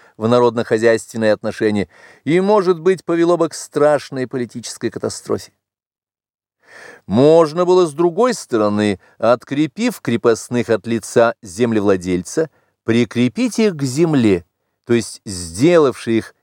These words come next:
независимыми от господ, привязать их к земле, выкупленной казной.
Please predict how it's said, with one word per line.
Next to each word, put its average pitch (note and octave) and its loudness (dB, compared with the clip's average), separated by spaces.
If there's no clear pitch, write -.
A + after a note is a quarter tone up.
независимыми B2 0
от F3+ 0
господ, D3 -6
привязать B2 2
их A3+ -4
к D3 -6
земле, C#3+ 0
выкупленной D#3 -2
казной. G2+ -6